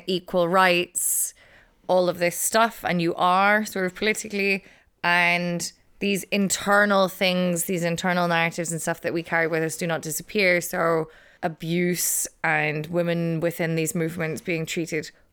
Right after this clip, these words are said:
horribly and misogyny and all of that stuff was still alive and well and kicking. So I'm sorry, Gregor, I'm gonna need to see some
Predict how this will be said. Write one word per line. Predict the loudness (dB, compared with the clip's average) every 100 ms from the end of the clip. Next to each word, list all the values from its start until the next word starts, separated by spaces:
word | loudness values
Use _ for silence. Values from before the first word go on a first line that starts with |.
| _
horribly | -20 -14 -4 0 0 0 0 2 2 0 -4 -4
and | -2 0 -2 -4 -4
misogyny | -2 0 0 0 -4 -2 -2 -4 -12 -6
and | -2
all | 0
of | 0
that | -2
stuff | -2 -2 -2 -4
was | -8 -6
still | -4 -2 0 -2 -8 _ -10
alive | -4 0 0 -2 -4
and | -6
well | -2 -2
and | -4 -8
kicking. | -12 -10 -10 -10
So | -10 -8
I'm | -6
sorry, | -4 -2 -2
Gregor, | -2 -4 -4 -4 -4 -4 -8 _ _ -10
I'm | -6
gonna | -4 -4
need | -4 -4
to | -6
see | -6 -4 -4 -4 -8 _
some | -10 -8 -6 -6 -6 -8